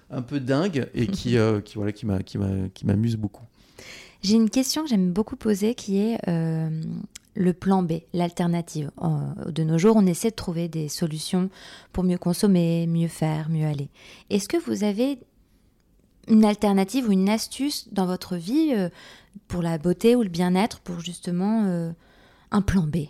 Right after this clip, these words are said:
Speaker 2: en beauté ou en bien-être ? Peut-être que prendre soin de ses pieds sur, en continu, c'est quand même un sacré plan B.
Speaker 1: Alors, la notion de constance, pour moi, c'est la base,
Speaker 2: Ouais.
Speaker 1: en fait, et c'est là où ça marche. Euh, on a beaucoup parlé de la peau, mais même au niveau des ongles, enfin,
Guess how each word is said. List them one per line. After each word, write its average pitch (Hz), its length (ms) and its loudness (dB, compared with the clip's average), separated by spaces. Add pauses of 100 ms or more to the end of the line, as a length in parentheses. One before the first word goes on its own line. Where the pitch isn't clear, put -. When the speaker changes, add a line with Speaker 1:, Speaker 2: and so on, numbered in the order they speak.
(320)
Speaker 2:
en 180 120 0
beauté 170 380 -2
ou 180 80 -2
en 170 100 0
bien-être ? 156 480 -6 (260)
Peut-être 196 300 2 (220)
que 208 100 2
prendre 214 320 -2
soin 220 200 0
de 214 60 0
ses 202 200 0
pieds 226 240 0
sur, 202 180 -2
en 180 280 0
continu, 208 440 -2
c'est 214 140 -6
quand 190 100 -4
même 180 120 2
un 180 80 -2
sacré 196 360 -2
plan 190 220 0
B. 190 80 2 (200)
Speaker 1:
Alors, 139 280 6
la 156 120 2
notion 175 280 0
de 156 80 -4
constance, 139 540 -8
pour 110 160 -8
moi, 120 140 -2
c'est 120 160 -10
la 104 100 0
base, 113 340 0
Speaker 2:
Ouais. 151 180 -2
Speaker 1:
en 98 120 -4
fait, 107 400 0
et 113 60 -10
c'est - 120 -10
là 101 140 -2
où 98 80 -8
ça 98 180 -8
marche. 98 480 -4 (560)
Euh, 101 260 2
on 95 80 0
a 101 60 2
beaucoup 104 220 -4
parlé 107 180 4
de 101 60 4
la 98 100 6
peau, 117 540 6
mais 101 180 2
même 107 180 0
au 107 80 0
niveau 107 280 2
des 110 280 4
ongles, 113 360 4
enfin, 98 300 -4